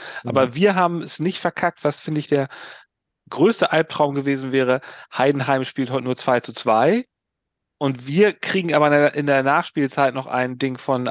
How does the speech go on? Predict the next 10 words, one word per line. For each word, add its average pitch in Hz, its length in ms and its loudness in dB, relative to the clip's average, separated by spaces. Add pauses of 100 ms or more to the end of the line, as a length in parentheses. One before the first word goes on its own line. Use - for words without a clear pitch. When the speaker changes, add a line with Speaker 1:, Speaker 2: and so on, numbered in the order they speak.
(140)
Speaker 2:
Sandhausen, 131 720 0
von 127 320 -6 (200)
Sandhausen, 123 560 0
von, 117 360 -6 (260)
am 113 160 -8
besten 143 300 -2
noch 123 100 -2
von 123 180 -4
Diekenmeier 113 560 0
reingewirkt 104 760 -4